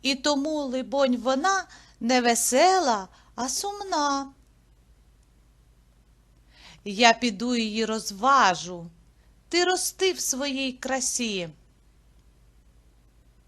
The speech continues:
Бо твою гречану кашу ще хвалитимуть усі.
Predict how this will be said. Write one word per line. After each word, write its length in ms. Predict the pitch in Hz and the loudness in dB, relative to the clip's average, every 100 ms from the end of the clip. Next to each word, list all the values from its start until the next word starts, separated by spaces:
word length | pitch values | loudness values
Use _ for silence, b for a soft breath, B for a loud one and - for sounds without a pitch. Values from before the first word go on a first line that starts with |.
| _ _ _ _ _ b b b - | _ _ _ _ _ b b b -8
Бо 200 | 247 294 | -4 -2
твою 440 | 247 294 277 294 | 0 0 0 -2
гречану 680 | 240 277 269 269 262 254 269 | 0 0 0 0 2 2 0
кашу 680 | - 359 381 359 - 254 214 | 2 4 4 2 0 -2 -4
ще 260 | - 330 | -2 -2
хвалитимуть 1000 | 311 - 359 381 415 320 - 220 214 214 - | -2 2 2 4 2 0 -2 -4 -4 -8 -10
усі. 600 | 220 220 - 202 175 165 | -8 -6 -6 -4 -6 -8